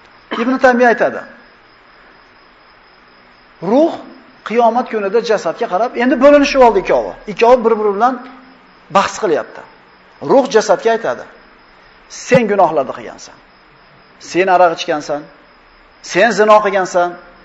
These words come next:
sen urushgansan, sen birodar haqini yegansan, sen falon ishlar qilgansan, o'shuning uchun seni azoblashlik kerak'", deydi. Alloh taoloning azobidan qutulishlik uchun ruh bilan jasad bir-biri bilan bahs qilyapti. Shunda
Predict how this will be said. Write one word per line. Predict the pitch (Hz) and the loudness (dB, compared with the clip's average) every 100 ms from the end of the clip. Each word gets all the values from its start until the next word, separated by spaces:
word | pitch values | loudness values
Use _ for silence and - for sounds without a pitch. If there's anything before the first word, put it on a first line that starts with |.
| - - | -20 -18
sen | - 220 | 2 2
urushgansan, | 262 240 226 240 214 202 202 202 - - - | 4 0 0 2 0 4 2 2 -8 -20 -18
sen | - 247 277 | 2 4 6
birodar | 247 247 247 | 6 6 6
haqini | 247 262 | 2 4
yegansan, | 254 247 226 233 220 220 - | 4 4 2 2 2 -2 -14
sen | - 285 | 4 4
falon | 277 262 269 | 8 6 6
ishlar | 262 247 | 4 0
qilgansan, | 233 233 226 233 214 - - - | 2 -2 0 2 0 -2 -20 -10
o'shuning | 165 160 190 214 | -6 -6 -6 -6
uchun | 226 262 262 | -6 -6 -8
seni | - 208 | -6 -4
azoblashlik | 175 170 151 139 131 131 | -2 -2 -2 -4 -8 -16
kerak'", | 104 92 | -16 -18
deydi. | - - - _ _ _ _ _ _ _ - | -20 -20 -20 _ _ _ _ _ _ _ -2
Alloh | 156 190 190 | 0 4 2
taoloning | 214 208 220 226 | 4 4 2 0
azobidan | 196 196 208 208 220 | 0 2 0 2 0
qutulishlik | - 233 247 254 247 | 0 -4 -2 -4 -4
uchun | 254 302 | -4 -2
ruh | 208 233 | 0 0
bilan | 202 214 | 2 0
jasad | 190 190 185 | 0 -2 -2
bir-biri | 165 170 | -6 -10
bilan | 170 156 | -6 -2
bahs | 151 147 | -4 -4
qilyapti. | 139 127 110 - - - - _ _ _ _ _ _ _ _ _ _ _ _ _ - | -12 -12 -14 -18 -20 -20 -20 _ _ _ _ _ _ _ _ _ _ _ _ _ -18
Shunda | - 165 | -10 0